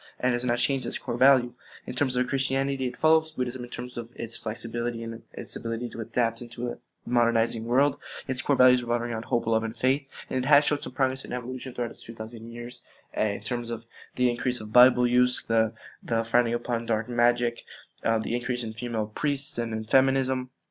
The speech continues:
However, some outdated beliefs still remain, like the controversial, very infamous issue of sexual acts with the s-, with a person of the same gender and sexual acts outside of marriage, both being regarded as intrinsically evil, and this being supported by Pope Francis in two thousand sixteen,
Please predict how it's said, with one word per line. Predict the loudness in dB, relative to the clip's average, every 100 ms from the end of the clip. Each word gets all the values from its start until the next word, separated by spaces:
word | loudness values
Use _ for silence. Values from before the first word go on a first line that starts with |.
| _ _ _ -14 2
However, | 4 4
some | 2 2 4
outdated | 4 4 0
beliefs | 0 0 -2
still | -2 0
remain, | 0 -2 -4 -4
like | -4
the | -4
controversial, | -4 -4 -4 -4 -2 -4 -2
very | -2 -2 -6 -12 -6
infamous | -4 -4 -4 -4
issue | -6 -4 -4 -4
of |
sexual | -2 -2 0 2
acts | 0 0
with | -8
the | -12
s-, | -14 -8
with | -6
a | -4
person | -4 -6
of | -8
the |
same | -8 -8 0
gender | 2 4 4 2 -2 -10 -2
and | 0
sexual | 0 -4 -2
acts | -2 -4
outside | -4 -2
of | 2
marriage, | 4 4 2 2
both | 2
being | 2 -2
regarded | -2 -2 -4
as |
intrinsically | -8 -12 -12 -10 -8
evil, | -4 -2 -2 -6 -12 -6
and | -2 0
this | 0
being | 0 -4
supported | -2 -2 0
by | -2
Pope | -2 -4 -4
Francis | -6 -6 -10
in | -10 -8
two | -6
thousand | -6 -8
sixteen, | -10 -10 -10 -2 0 0 -2